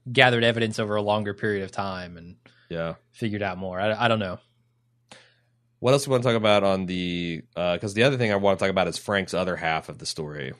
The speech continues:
Speaker 2: where he goes into full investigation, interrogation mode. We get to figure out, we got to find out why his assistant's called Nails.
Speaker 1: Mm-hmm.
Speaker 2: Um, creative interrogation scene,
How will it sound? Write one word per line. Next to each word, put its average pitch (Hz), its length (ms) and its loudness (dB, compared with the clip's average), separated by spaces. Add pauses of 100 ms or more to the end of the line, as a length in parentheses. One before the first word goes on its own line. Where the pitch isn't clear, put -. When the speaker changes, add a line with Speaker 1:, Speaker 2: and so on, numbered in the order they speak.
(120)
Speaker 2:
where 87 120 -10
he 95 140 -6
goes 87 260 -2
into 85 220 -10
full 85 560 -2
investigation, 85 800 -4
interrogation 82 640 -6
mode. 73 380 -8 (360)
We 101 60 -8
get 110 100 -2
to - 60 -10
figure 107 200 2
out, 101 380 4
we 104 140 -4
got 107 160 2
to 104 60 -12
find 107 260 4
out 101 180 4
why 98 220 6
his 98 200 -2
assistant's 98 480 -6
called 98 240 0
Nails. 92 500 -2 (880)
Speaker 1:
Mm-hmm. 117 140 -2
Speaker 2:
Um, 90 560 0 (640)
creative 110 400 2
interrogation 98 680 0
scene, 92 480 -6